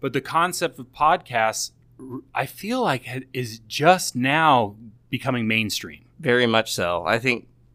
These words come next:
Speaker 2: as, uh, as
Speaker 1: And to
Speaker 2: peop-
Speaker 1: anybody who loves podcasts, they're gonna go, "What is this guy? No, he's a joker. He doesn't know." He's, no, no,
Speaker 2: <laughs>
Speaker 1: I promise you, I've been listening to podcasts for, I
Speaker 2: Yeah.
Speaker 1: don't even know how long, ten years or whatever. I don't know. But since I had an iPod.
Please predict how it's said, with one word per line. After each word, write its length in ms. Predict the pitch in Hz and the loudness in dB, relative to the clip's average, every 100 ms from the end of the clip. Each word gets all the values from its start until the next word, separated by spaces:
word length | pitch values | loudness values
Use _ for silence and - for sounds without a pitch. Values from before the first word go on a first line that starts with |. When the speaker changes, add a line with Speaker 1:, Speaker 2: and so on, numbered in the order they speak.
| _ _ _ | _ _ _
Speaker 2:
as, 280 | 110 104 101 | -6 -4 0
uh, 300 | 98 90 85 | 2 2 2
as 40 | 85 | 2
Speaker 1:
And 60 | 147 | 4
to 40 | |
Speaker 2:
peop- 80 | 120 | 4
Speaker 1:
anybody 320 | 196 208 190 | 4 4 4
who 120 | 160 147 | 4 6
loves 260 | 143 139 | 6 4
podcasts, 500 | - 135 131 143 143 | 4 4 4 2 2
they're 140 | 143 131 | 0 -2
gonna 100 | 123 | 0
go, 120 | 113 | -2
"What 200 | 120 254 | 4 4
is 140 | 226 | 4
this 120 | 190 | -2
guy? 220 | 185 170 139 | 2 4 6
No, 100 | 135 | 4
he's 220 | 196 165 | 2 0
a 60 | |
joker. 320 | 127 151 147 127 | 2 4 4 2
He 80 | |
doesn't 200 | 147 165 | 2 2
know." 100 | 156 | 2
He's, 120 | 147 165 | 0 0
no, 60 | |
no, 160 | 185 180 | 0 4
Speaker 2:
<laughs> 20 | |
Speaker 1:
I 140 | 160 190 | 6 6
promise 480 | - 226 208 185 | 8 10 10 8
you, 140 | - 151 | 4 2
I've 140 | 143 | 4
been 140 | 147 156 | 6 6
listening 340 | 170 - 147 | 4 4 2
to 40 | |
podcasts 580 | 131 135 123 120 113 104 | 4 6 6 6 2 2
for, 120 | - | -2
I 60 | 113 | 2
Speaker 2:
Yeah. 120 | 101 | 4
Speaker 1:
don't 120 | 156 | 6
even 160 | 156 139 | 4 2
know 160 | 131 104 | 2 2
how 120 | 107 | 0
long, 220 | 85 82 | -4 -10
ten 240 | - 156 | -4 -2
years 240 | 147 143 120 | -2 -4 -4
or 60 | 117 | -4
whatever. 240 | 117 123 | -2 4
I 60 | 160 | 4
don't 160 | 190 | 4
know. 260 | 165 131 - _ - - - - | 2 -2 -2 _ -20 -20 -20 -8
But 160 | 143 127 | -6 2
since 220 | 170 170 | 4 8
I 80 | 170 | 6
had 180 | 151 156 | 8 8
an 80 | 143 | 8
iPod. 460 | 135 127 - - | 6 4 -2 -4